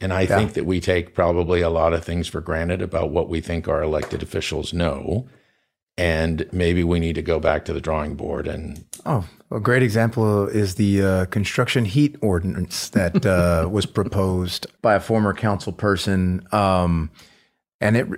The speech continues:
Speaker 2: it asks that every four hours, uh, a construction worker in the field would have a water break.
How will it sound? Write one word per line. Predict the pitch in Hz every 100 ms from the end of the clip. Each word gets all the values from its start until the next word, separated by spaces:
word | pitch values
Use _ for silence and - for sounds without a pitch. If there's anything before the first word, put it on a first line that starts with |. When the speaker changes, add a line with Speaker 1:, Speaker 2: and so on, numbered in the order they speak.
| -
Speaker 2:
it | 123 139
asks | 123 131 131 -
that | - 110
every | 110 117 135
four | 127 - 131 139
hours, | 135 139 107 87 90 - - -
uh, | 92 90 85 85 - -
a |
construction | - 90 - 135 - 104
worker | 98 95 95
in | 95
the |
field | 82 107 98 98
would | 85
have | 92
a | 85
water | 78 82 78
break. | 73 62